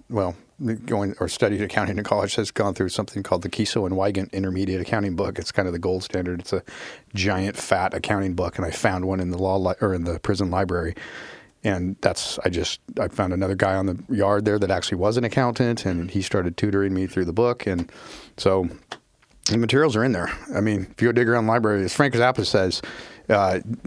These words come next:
"If you wanna drink beer, go to college. If you wanna learn, go to the library." So, uh, it's all in the library.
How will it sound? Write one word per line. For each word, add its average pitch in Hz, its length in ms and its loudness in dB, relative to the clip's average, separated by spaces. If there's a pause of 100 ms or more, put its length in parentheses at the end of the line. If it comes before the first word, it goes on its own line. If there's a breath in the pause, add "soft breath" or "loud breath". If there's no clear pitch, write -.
(100)
"If 110 80 -4
you 120 60 4
wanna 113 160 4
drink 104 240 2
beer, 107 220 4
go 95 160 2
to 85 60 -4
college. 101 380 2
If - 60 -2
you 104 40 2
wanna 90 140 0
learn, 95 200 2
go 92 80 2
to 90 60 2
the 82 60 0
library." 80 580 0
So, 87 340 0 (480 loud breath)
uh, 82 300 0
it's 98 240 -2
all 101 180 4
in 90 80 0
the 85 60 0
library. 85 420 -2